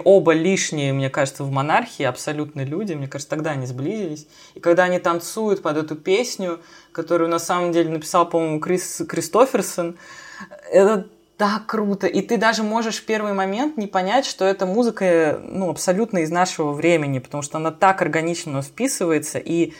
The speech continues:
сама Сиси, она так органично не вписывается в свое время, и она сама, самый главный анахронизм этого фильма,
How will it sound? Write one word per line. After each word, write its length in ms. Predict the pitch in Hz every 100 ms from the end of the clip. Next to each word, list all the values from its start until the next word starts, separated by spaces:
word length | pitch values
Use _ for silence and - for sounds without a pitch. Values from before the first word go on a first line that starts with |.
| - -
сама 340 | - 180 190
Сиси, 420 | 190 190 - 220 196
она 200 | 170 160
так 380 | 196 190 - -
органично 640 | 170 160 185 208 - 175
не 260 | 175 208 208
вписывается 840 | - - 214 - 190 160 156 147
в 60 | 139
свое 340 | 180 165 170
время, 440 | 165 190 285 247 165
и 20 |
она 320 | 165 170 165
сама, 340 | - 185 190
самый 320 | 185 180 165 165
главный 360 | 185 175 156
анахронизм 680 | 147 151 - 170 185 170 147
этого 220 | 143 139
фильма, 480 | 143 233 285 220